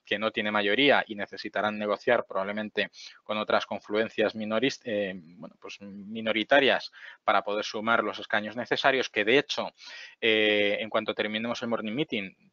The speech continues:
tengo previsto publicar un, bueno, pues una noticia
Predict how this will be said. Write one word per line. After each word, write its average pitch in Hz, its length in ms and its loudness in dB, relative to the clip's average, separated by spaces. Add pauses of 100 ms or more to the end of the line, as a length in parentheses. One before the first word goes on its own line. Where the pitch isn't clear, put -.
(120)
tengo 107 200 -6
previsto 107 680 -2
publicar 107 420 0
un, 104 540 -6
bueno, 135 180 -12
pues - 220 -10
una 104 360 0
noticia 104 600 0